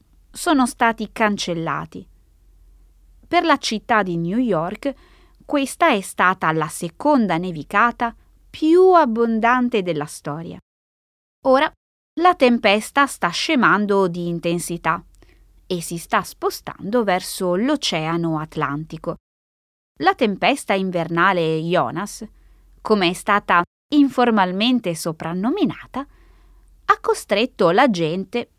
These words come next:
a rimanere in casa, mentre un terzo del paese si bloccava completamente. Alcuni spiriti avventurosi, tuttavia, hanno scoperto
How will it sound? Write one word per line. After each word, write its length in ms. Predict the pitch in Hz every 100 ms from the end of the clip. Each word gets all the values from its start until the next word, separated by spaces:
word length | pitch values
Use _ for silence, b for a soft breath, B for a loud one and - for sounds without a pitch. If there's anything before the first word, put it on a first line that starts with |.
| _ _
a 140 | 349
rimanere 540 | 311 262 220 196 180 180
in 180 | 165 160
casa, 520 | 170 165 170 180 180 _ _ _ _ _ _ _
mentre 520 | 185 220 240 233 196
un 280 | 165 165 160
terzo 580 | 220 233 214 - - 170
del 220 | 156 139
paese 580 | - 190 247 202 185 - _ _ _ _
si 340 | - - 330
bloccava 680 | 240 226 220 - 269 233 214 _
completamente. 1120 | - 359 302 247 208 185 156 139 160 - - _ _ _ _ _ _ _ _ _ _ - - _ _
Alcuni 800 | 359 370 - 440 415 226 180 180
spiriti 840 | 165 - - 214 269 247 190 202
avventurosi, 1080 | 165 151 160 156 160 330 359 156 151 220 311
tuttavia, 640 | - 160 285 285 156 185 269 _ _ _ _ _ -
hanno 400 | 370 240 190 170
scoperto 760 | - 165 160 254 320 - -